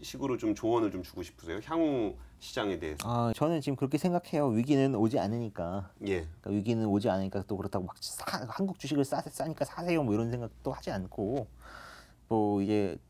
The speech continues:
Speaker 2: 성장률이 굉장히 낮아지고 있으니까 어떻게 보면 사실은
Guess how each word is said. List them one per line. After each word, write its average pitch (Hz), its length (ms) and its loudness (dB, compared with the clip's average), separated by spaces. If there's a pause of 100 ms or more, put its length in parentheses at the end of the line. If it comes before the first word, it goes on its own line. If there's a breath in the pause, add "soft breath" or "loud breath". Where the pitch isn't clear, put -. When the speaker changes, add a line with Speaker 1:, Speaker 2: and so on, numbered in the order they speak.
(120)
Speaker 2:
성장률이 208 560 4
굉장히 135 300 2
낮아지고 120 1000 6
있으니까 95 680 0
어떻게 95 220 2
보면 196 360 4
사실은 220 520 2